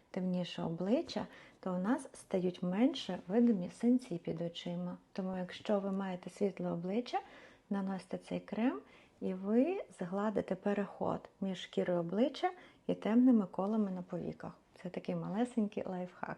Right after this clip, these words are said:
Ось ми поговорили про серію з вітаміном С, і дуже гарно до неї пасують наші класичні креми для очей. Ми створили для вас ресурс, де можна повністю прочитати склад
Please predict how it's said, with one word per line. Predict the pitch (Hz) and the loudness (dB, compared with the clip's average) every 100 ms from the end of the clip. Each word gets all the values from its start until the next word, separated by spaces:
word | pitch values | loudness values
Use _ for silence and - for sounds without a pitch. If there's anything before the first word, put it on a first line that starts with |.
| - - _ - | -12 -20 _ -2
Ось | 220 240 233 | 2 4 2
ми | 202 196 | -2 -2
поговорили | 185 185 180 185 175 170 170 | -2 -2 -2 -2 -2 -4 -6
про | 175 | -6
серію | - 180 175 | -2 -2 -2
з | 170 | -4
вітаміном | 165 170 165 170 165 160 - | -4 -4 -6 -4 -6 -8 -4
С, | 202 311 370 | -2 -2 -4
і | 196 | -8
дуже | 185 190 180 | -6 -4 -2
гарно | 190 233 214 180 | 0 0 2 0
до | 175 | -2
неї | 180 180 | -2 -4
пасують | 180 165 - 240 233 - | -4 -4 2 4 4 2
наші | 165 170 202 - 208 | -4 -4 -6 -4 -6
класичні | 170 165 - 185 202 - 170 | -6 -10 -2 -2 -2 -4 -4
креми | 180 214 226 | 0 4 4
для | 180 180 | 4 0
очей. | 170 - - 208 - - - - - - - | -2 -2 -4 -4 -10 -20 -20 -20 -20 -20 -4
Ми | 202 254 | 2 2
створили | 269 - 208 214 254 233 | 2 0 0 0 0 0
для | 208 190 | 0 -2
вас | 202 226 - | 0 -2 -2
ресурс, | 185 233 - 190 220 - - 226 | 0 0 2 0 0 -6 -6 0
де | 208 | 2
можна | 202 220 214 214 214 - - - - | 2 2 2 2 0 -14 -20 -20 0
повністю | 220 277 285 240 240 - | 4 4 6 6 4 -4
прочитати | - 190 - 214 226 220 - | 0 0 0 -2 0 0 -4
склад | - - - 190 196 208 220 175 | -8 -14 -2 0 2 2 2 0